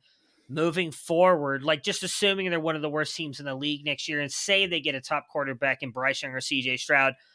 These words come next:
are they re-, really rebuilding this team around Wan'Dale? 'Cause Saquon's probably gone. Like, I did not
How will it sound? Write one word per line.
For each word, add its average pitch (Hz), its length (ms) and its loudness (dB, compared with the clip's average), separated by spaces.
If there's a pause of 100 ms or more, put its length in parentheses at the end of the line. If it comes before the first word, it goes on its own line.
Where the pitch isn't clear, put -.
(340)
are 143 100 -2
they 151 120 2
re-, 151 440 0
really 147 300 0
rebuilding 147 560 -2
this 143 160 -4
team 151 460 -4
around 135 540 0 (140)
Wan'Dale? 156 680 2
'Cause 127 120 -10
Saquon's 135 560 -4
probably 139 500 -2
gone. 131 420 0
Like, 127 200 4 (720)
I 202 220 12
did 208 200 8
not 165 400 8